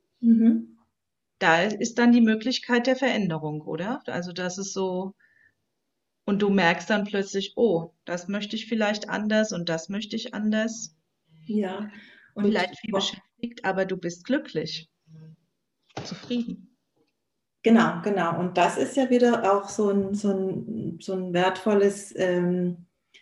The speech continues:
Speaker 1: was man noch dazu geschenkt bekommt, dass die Egen-, Energie sich verändert. Und dann haben wir wieder natürlich diesen,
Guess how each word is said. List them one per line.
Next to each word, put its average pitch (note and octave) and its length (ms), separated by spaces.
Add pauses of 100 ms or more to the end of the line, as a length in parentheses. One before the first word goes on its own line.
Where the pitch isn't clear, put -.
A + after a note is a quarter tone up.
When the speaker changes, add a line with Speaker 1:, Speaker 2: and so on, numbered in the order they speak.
(140)
Speaker 1:
was - 200
man F#3 340
noch F3 360
dazu F3 320
geschenkt A3 420
bekommt, G#3 340
dass - 120
die E3+ 160
Egen-, F3+ 280
Energie F3 340
sich G3+ 200
verändert. D#3+ 460
Und E3+ 120
dann E3+ 240
haben A3 200
wir G#3+ 160
wieder G#3 200
natürlich G3+ 580
diesen, F#3+ 480